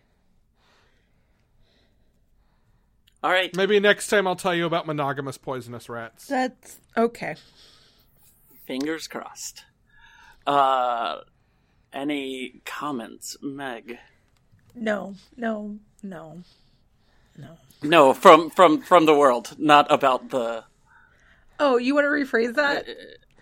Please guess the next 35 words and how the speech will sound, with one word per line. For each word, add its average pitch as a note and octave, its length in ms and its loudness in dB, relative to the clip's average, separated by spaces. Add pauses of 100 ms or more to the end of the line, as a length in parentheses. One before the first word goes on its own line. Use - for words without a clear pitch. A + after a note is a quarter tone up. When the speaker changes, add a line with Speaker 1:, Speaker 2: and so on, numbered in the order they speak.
Speaker 3:
Any A3+ 160 -4
reviews? A3+ 600 -6
Is G#3 100 -12
that G3+ 140 -8
what G3+ 80 -8
you're G#3 140 -6
asking G#3+ 380 -8
me? G#3+ 260 -10 (1040)
Speaker 1:
uh, C#3+ 40 -6 (140)
any D3 220 2
comments C#3 360 0
or C3+ 120 0
reviews? A3+ 540 -8 (3000)
Tw-, E3 260 -4
Twitter G3 640 0
tweets? - 640 -6
Is, D3 220 -6
I D3 100 0
think D#3 180 -8
that F3 80 -8
was D#3 100 -10
the - 60 -8
one D#3+ 120 -4
I D#3 40 -2
was D#3 120 -8
hitting F3 180 -8
towards. F3 440 -12
Speaker 3:
<laughs> - 1040 -12
I D4 40 2
don't F4+ 100 2
know. F#4 120 -2
The C#4+ 80 -2
way C#4+ 100 2
you F#4 180 4
phrased D4 280 2